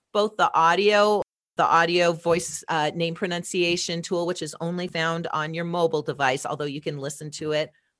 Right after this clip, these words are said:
on desktop, and the new, uh, video cover stories, because let's face it, we're not doing as many conferences <laughs> right now. We're not doing the trade shows.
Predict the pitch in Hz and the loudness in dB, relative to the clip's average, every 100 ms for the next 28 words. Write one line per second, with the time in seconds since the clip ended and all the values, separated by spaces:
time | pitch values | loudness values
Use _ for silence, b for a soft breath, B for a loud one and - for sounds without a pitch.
0 | _ 156 151 156 147 - 147 131 117 _ | _ -2 0 2 0 -2 0 2 0 _
1 | _ _ _ 190 214 214 185 185 185 185 | _ _ _ 0 4 4 2 0 2 2
2 | 185 180 170 - - 147 147 151 180 170 | 2 2 0 0 0 0 0 0 2 2
3 | 151 - 254 254 247 - - 170 147 143 | 0 0 0 2 0 0 -2 0 0 0
4 | 143 - _ _ _ _ - 240 262 247 | -4 -8 _ _ _ _ -8 2 2 4
5 | 254 - 208 202 - 151 117 - _ _ | 2 2 2 2 0 -2 -2 -6 _ _
6 | _ - 214 233 233 233 247 247 - 165 | _ 0 2 4 2 4 6 4 0 -4
7 | 202 190 190 175 170 175 170 165 196 170 | 0 2 2 -2 -2 -2 -4 -2 0 0
8 | 170 165 - 165 160 - 214 160 147 151 | -2 -8 -8 -4 -4 0 2 2 0 -2
9 | 160 190 190 214 214 220 214 202 170 - | 0 0 0 0 0 0 0 0 -4 -4
10 | 180 165 - 160 147 139 | -2 -2 -2 0 0 -2